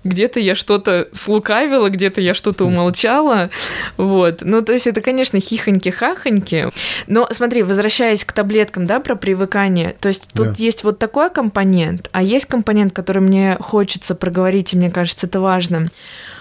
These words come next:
Speaker 1: Бывает, э, что люди какой-то препарат пьют всю жизнь. Ну, то есть, если, например, ребенок рождается вич-инфицированным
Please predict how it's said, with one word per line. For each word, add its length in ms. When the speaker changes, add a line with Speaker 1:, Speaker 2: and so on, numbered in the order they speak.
Speaker 1:
Бывает, 760
э, 540
что 420
люди 600
какой-то 500
препарат 600
пьют 280
всю 260
жизнь. 520
Ну, 100
то 140
есть, 180
если, 420
например, 560
ребенок 600
рождается 800
вич-инфицированным 1300